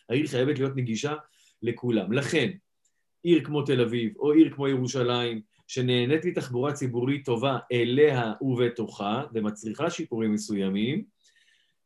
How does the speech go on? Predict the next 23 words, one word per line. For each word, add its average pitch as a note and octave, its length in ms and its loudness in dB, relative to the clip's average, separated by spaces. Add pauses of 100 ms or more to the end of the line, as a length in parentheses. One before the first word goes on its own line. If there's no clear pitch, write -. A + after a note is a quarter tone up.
(220)
צריך B2 360 -2
להפעיל B2 380 2
אגרת A2 360 0
גודש, B2+ 640 0 (100)
צריך, C3+ 500 0
אה, A#2 280 6
אה, A#2 180 4
אה, A#2 180 4
לסגור C3 480 2
את C3+ 100 -4
מרכז A#2+ 400 0
הערים A#2 300 4
למכוניות, A2+ 720 0
אה, A2+ 240 4
אה, A2 220 2
פרטיות A2+ 540 0
ולגבות G#2+ 420 0
על A2+ 80 2
זה, G#2 360 2 (560)
ולגבות G#2+ 580 4
על B2 100 2
זה, G#2+ 440 4
אה, G#2 300 4